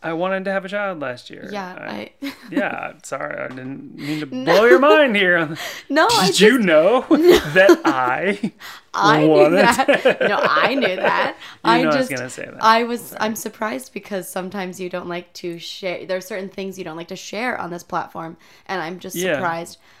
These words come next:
Speaker 2: I thought I was gonna have to talk you into doing this podcast with my friend to talk openly about trying for kids, and I wasn't ju-, I just, that totally took me off guard.
Speaker 1: I'm
Speaker 2: I wasn't
Speaker 1: glad it
Speaker 2: expecting you
Speaker 1: did.
Speaker 2: to say that.
Speaker 1: You stopped jade rolling your face
Speaker 2: I
Speaker 1: for
Speaker 2: did
Speaker 1: a second. <laughs>
Speaker 2: stop. I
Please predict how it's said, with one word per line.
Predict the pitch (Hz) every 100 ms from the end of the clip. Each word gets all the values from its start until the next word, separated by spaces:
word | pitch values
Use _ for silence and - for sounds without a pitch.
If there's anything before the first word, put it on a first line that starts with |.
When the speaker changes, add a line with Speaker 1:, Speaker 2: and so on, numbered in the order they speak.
| _ -
Speaker 2:
I | 220
thought | 247 208 - -
I | 190 220
was | 202
gonna | 190 175
have | 170 -
to |
talk | 175 170 170 196
you | 202
into | 170 165
doing | 160 156
this | 156
podcast | - - - - 190 -
with | -
my | 170 165
friend | 165 151
to | -
talk | - 185 180 - -
openly | 180 185 180 160 131
about | 170 151 - _ _ _ _ _
trying | 190 156 147
for | - -
kids, | - 175 - -
and | - - - - - -
I | 185 170
wasn't | 170 190 220
ju-, | 247 -
I | 247
just, | 247 214 -
that | - - -
totally | 220 220
took | 220 254
me | 262
off | 302 -
guard. | - -
Speaker 1:
I'm | 160
Speaker 2:
I |
wasn't | 170 127
Speaker 1:
glad | 131 147
it | 175
Speaker 2:
expecting | 175 359
you | -
Speaker 1:
did. | -
Speaker 2:
to |
say | - 523
that. | 453 175 156
Speaker 1:
You |
stopped | - 156 135 -
jade | - 139 135
rolling | 143 143
your | 127
face | 113 196 233
Speaker 2:
I | -
Speaker 1:
for | -
Speaker 2:
did | 294 -
Speaker 1:
a | 160
second. | 440 - 220
<laughs> |
Speaker 2:
stop. | - -
I | -